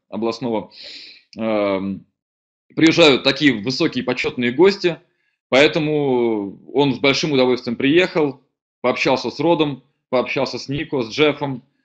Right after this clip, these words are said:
с, э, гостями высокого ранга. Вот. И все вместе мы такое вот с-, сделали маленькое, м-, маленькое дополнение к экотехнопарку, который вы видите на фотографии.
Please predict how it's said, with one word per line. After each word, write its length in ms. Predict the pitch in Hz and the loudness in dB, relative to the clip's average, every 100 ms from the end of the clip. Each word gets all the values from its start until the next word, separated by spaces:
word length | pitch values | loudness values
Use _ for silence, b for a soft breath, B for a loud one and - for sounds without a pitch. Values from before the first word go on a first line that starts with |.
| _ | _
с, 200 | - - 131 | -20 -12 -4
э, 600 | 120 110 101 95 87 85 _ _ _ _ _ _ | -2 -2 -2 -4 -8 -12 _ _ _ _ _ _
гостями 460 | 98 127 131 135 120 | -4 -2 0 0 0
высокого 380 | 117 135 - - - | -2 -6 -6 -12 -6
ранга. 180 | 156 - b b b b | -4 -6 b b b b
Вот. 460 | - 131 147 123 - | -10 0 2 2 0
И 360 | 196 233 226 196 - _ | 0 6 6 6 -2 _
все 180 | - 156 | -2 0
вместе 340 | 180 196 - | 0 -2 -2
мы 180 | 135 151 | -4 -6
такое 340 | - 113 139 | -10 -8 -4
вот 120 | 120 110 | -2 -2
с-, 180 | 110 | -6
сделали 380 | 117 127 156 127 | -2 2 2 2
маленькое, 1200 | 131 135 123 117 123 113 104 95 92 90 85 80 | 0 0 -2 -4 -2 -2 -2 -2 -4 -6 -10 -12
м-, 160 | 87 117 | -10 -4
маленькое 400 | 143 151 131 131 | 0 0 0 -2
дополнение 560 | 135 139 143 151 127 113 | -2 0 0 0 -2 -2
к 60 | |
экотехнопарку, 760 | 131 - 123 123 135 - 156 127 | -4 -6 -10 -8 -4 -2 -2 -2
который 280 | 117 131 127 | -4 -2 0
вы 80 | 131 | 0
видите 300 | 139 113 117 | -2 -4 -8
на 100 | 110 | -10
фотографии. 720 | 127 139 202 202 180 160 | -4 0 0 0 0 0